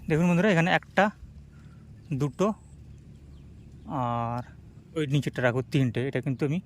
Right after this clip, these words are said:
অপেক্ষাকৃত রোগা ডাল, এবং কিন্তু এখানে, এটা কিন্তু ক্রস করছে, ওপর দিক থেকে কিন্তু একে ক্রস করছে অন্য ডাল। তো আমি ওপরের দিকের ডালগুলো রাখার চেষ্টা করছি, আর নিচের ডালগুলো কিন্তু আমি কেটে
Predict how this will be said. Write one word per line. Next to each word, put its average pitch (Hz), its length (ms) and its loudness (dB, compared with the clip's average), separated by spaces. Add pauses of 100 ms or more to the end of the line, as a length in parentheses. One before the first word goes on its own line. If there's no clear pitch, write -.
(1200)
অপেক্ষাকৃত 175 440 2 (420)
রোগা 156 300 2
ডাল, 220 200 4
এবং 156 160 -2
কিন্তু 151 200 -6
এখানে, 165 200 0 (160)
এটা 160 140 0
কিন্তু 180 220 -2
ক্রস 190 180 4 (100)
করছে, - 220 -8 (280)
ওপর 156 200 0
দিক 165 120 -2
থেকে 175 140 2
কিন্তু 170 160 0
একে 180 180 0
ক্রস 180 240 4
করছে - 260 -6
অন্য 127 100 -4 (100)
ডাল। 113 100 -6 (720)
তো - 120 -10
আমি 147 80 0 (100)
ওপরের 165 280 2
দিকের 190 560 0 (120)
ডালগুলো 165 360 4
রাখার 151 240 -2
চেষ্টা 160 260 0
করছি, - 220 -2 (280)
আর 151 140 -4
নিচের 151 180 0 (180)
ডালগুলো 143 300 2
কিন্তু 143 180 -2 (640)
আমি 143 180 -4
কেটে 143 200 2